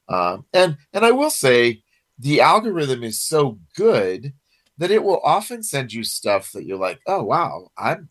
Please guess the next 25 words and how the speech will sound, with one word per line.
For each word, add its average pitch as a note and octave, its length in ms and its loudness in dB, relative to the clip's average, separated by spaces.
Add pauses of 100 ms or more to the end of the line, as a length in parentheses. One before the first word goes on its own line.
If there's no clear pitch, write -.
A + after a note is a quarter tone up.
(140)
glad G2 300 2
that D#2+ 120 -8
it - 120 -14
sent - 240 -6
me F#2+ 120 -8
that." D#2+ 360 -2 (500)
But, C#3 320 0
you C3 100 -6
know, A#2+ 100 0
the A#2+ 140 -4
inherent C#3 420 -4
problem F3 440 -2
is, G2+ 360 -6 (560)
if - 200 -2
you G3+ 120 -2
have D3 420 4
twelve D3 280 2
hours B2+ 380 4
in A2 80 -8
a G#2 40 -8
day B2+ 240 0
with G#2+ 200 -4
nothing A#2+ 340 -8
to - 100 -14
do, G2 560 -8